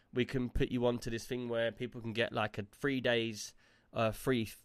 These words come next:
like, listening, and then it will go to five dollars a month." Um, and it's all stuff that I'm just looking into to see if we can actually, 'cause at the moment, I pay for the podcast and I lose money on the podcast. Um, and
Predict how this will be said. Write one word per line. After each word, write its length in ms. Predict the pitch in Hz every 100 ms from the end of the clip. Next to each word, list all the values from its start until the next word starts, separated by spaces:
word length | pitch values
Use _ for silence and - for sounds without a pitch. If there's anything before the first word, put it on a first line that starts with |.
| -
like, 160 | 120 -
listening, 540 | 127 - 123 120 120 -
and 140 | 120
then 100 | 117
it 60 | -
will 80 |
go 140 | 110 107
to 140 | -
five 400 | - 127 110 104 - -
dollars 340 | 117 117 107
a 40 |
month." 560 | 113 131 127 - - - - - - - -
Um, 420 | 127 120 117 120 -
and 100 | 185
it's 140 | 202 247
all 160 | 247
stuff 320 | - 214 185 -
that 100 | 160
I'm 200 | 165 151
just 200 | 175 -
looking 420 | 180 180 175 160
into 640 | 165 170 - 113 110 120 - -
to 100 | 127
see 280 | - 139
if 160 | 120 -
we 80 | 139
can 160 | -
actually, 340 | 131 - - -
'cause 160 | 170
at 60 | 196
the 60 | 202
moment, 500 | 208 135 113 123 - - _ -
I 120 | 160
pay 280 | 170 - 185
for 140 | 165 131
the 60 |
podcast 640 | - 117 - 104 113 - -
and 80 | 131
I 100 | 127
lose 280 | 151 139 131
money 240 | 151 135
on 100 | 113
the 60 | 107
podcast. 640 | 104 101 104 107 - - - _ _ _ -
Um, 400 | 120 113 113 117 _ _ _ _ _ _ _ -
and 560 | 139 135 131 131 123